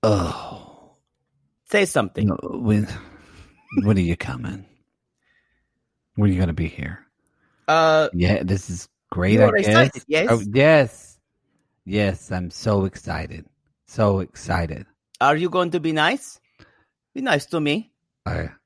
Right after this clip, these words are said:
Speaker 1: are you gonna be nice? Are you gonna
Speaker 2: Michael.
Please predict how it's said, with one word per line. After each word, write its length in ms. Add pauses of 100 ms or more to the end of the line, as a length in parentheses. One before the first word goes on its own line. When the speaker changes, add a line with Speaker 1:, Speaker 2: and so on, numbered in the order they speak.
(1040)
Speaker 1:
are 100
you 260
gonna 180
be 120
nice? 640 (440)
Are 100
you 120
gonna 360 (600)
Speaker 2:
Michael. 520